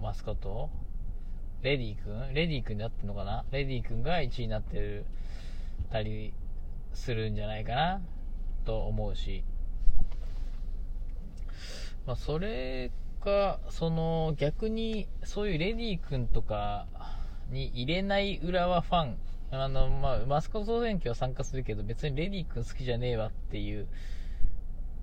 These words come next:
レッズファンとかが多いのかな。まあ、ガンバボーイ別にそんな好きじゃねえわっていうガンバファンが多いのかな。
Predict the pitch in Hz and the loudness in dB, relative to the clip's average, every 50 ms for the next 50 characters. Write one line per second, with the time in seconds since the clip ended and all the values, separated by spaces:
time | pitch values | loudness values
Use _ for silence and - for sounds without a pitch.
0 | - - 131 131 127 117 113 - - - - - 131 117 104 104 104 104 101 101 | -6 -4 -2 0 0 0 -2 0 2 2 4 4 4 4 4 4 2 0 0 0
1 | 139 285 294 - 101 92 - - - - - - 131 - - - - - - - | 0 2 2 0 -2 -2 -4 -4 -4 -6 -4 -4 -4 -4 -4 -4 -4 -4 -4 -4
2 | - - - - - - - - - - - - - 127 123 120 120 113 107 - | -6 -6 -6 -6 -6 -6 -6 -6 -6 -6 -6 -6 -4 -2 -2 0 0 -2 -2 -2
3 | - - 131 143 165 170 175 175 180 180 185 165 135 123 120 123 123 - 131 127 | 0 2 2 2 2 2 2 2 2 2 2 2 2 0 0 -2 0 0 0 0
4 | 131 135 123 - - 127 123 123 120 123 120 117 113 110 - - 208 202 - - | 0 0 0 0 0 0 0 0 0 0 0 0 0 0 0 -2 -2 -2 -2 0
5 | 208 - 139 - - - - - 113 - 113 120 123 117 107 101 - - - - | 0 0 2 0 0 0 0 0 0 0 0 0 0 0 0 -2 -4 -4 -4 -4
6 | - | -4